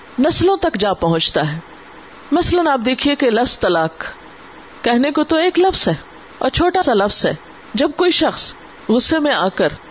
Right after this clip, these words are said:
یا چھوٹی سی بات کی وجہ سے بول دیتا ہے تو یہ لفظ بھی کوئی معمولی لفظ نہیں۔ اسی طرح ایک شخص مسلمان ہوتا ہے تو ایک زبان سے بول ہی تو بولتا ہے، لا الہ الا اللہ ہی تو پڑھتا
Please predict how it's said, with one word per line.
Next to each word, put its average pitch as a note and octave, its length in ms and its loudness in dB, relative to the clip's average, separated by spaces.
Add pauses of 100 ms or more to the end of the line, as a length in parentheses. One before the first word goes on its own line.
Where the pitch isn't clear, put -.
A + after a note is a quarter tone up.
(220)
یا C4+ 140 2
چھوٹی D#4 300 2
سی D#4+ 140 2
بات G#3 340 -2
کی B3+ 80 0
وجہ G3 280 0
سے F3 220 0 (380)
بول A#3 300 2
دیتا F3 360 0
ہے E3+ 120 0 (400)
تو G#3+ 80 0
یہ A#3 180 2
لفظ B3+ 280 0
بھی C4+ 120 2 (340)
کوئی D4+ 140 0
معمولی D4+ 400 4
لفظ D#4 280 0
نہیں۔ C#4 300 0 (380)
اسی C4+ 220 0
طرح B3+ 340 2
ایک A#3 200 0
شخص - 420 -2 (320)
مسلمان G#3+ 500 2
ہوتا C#4 340 2
ہے D4 140 2 (360)
تو C4+ 80 0
ایک C#4 160 0
زبان G#3+ 380 0
سے C#4+ 140 0
بول G#3+ 260 2
ہی D#4+ 80 4
تو D#4+ 140 -2
بولتا D4+ 420 2
ہے، E3 100 0 (420)
لا G3+ 160 2
الہ B3 160 2
الا C4+ 380 2
اللہ A#3+ 260 2
ہی D#4 140 4
تو F4 120 2
پڑھتا D4 360 2